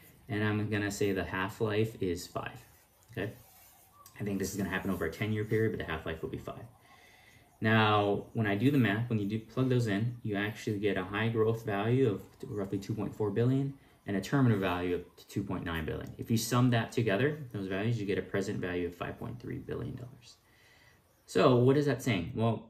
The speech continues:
if we compare that to the current enterprise value today, which is roughly around four, four to four point five billion, that is a almost twenty percent reduction or undervalue, uh, undervaluement of, of that investment. So in this case, I do think it's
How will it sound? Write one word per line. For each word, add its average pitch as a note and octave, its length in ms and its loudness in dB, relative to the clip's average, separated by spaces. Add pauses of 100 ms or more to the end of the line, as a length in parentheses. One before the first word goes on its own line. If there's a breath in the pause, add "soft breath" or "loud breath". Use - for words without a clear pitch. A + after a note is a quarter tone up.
if A#2+ 120 -4
we C3 80 2
compare C#3 340 4
that D#3 180 2
to C3 100 2
the G#2+ 120 2
current C3 420 2
enterprise A2 480 2
value F2+ 360 -2
today, A2+ 360 4
which G2 160 0
is F#2+ 120 -4
roughly B2 340 0
around G2+ 360 -2 (180)
four, G#2+ 400 0 (240)
four A2+ 220 2
to G2+ 40 -2
four G2 220 -4
point F#2 160 -6
five F2+ 180 -6
billion, G2 320 -2 (540 loud breath)
that C3+ 240 4
is C3 200 8
a A2+ 140 4
almost A#2+ 600 2 (240)
twenty C3 240 4
percent G#2+ 800 -2 (240)
reduction G2+ 580 -2
or F#2 320 0
undervalue, F2+ 640 0 (300)
uh, F2 240 -4
undervaluement F2 600 -4
of, F#2 280 -4 (160)
of F#2 120 -6
that E2+ 120 -4
investment. - 380 -8
So - 200 -4
in A2 200 2
this G#2+ 120 2
case, G#2+ 220 4
I F#2 100 -2
do G2 140 -2
think G2 220 -4
it's - 200 -8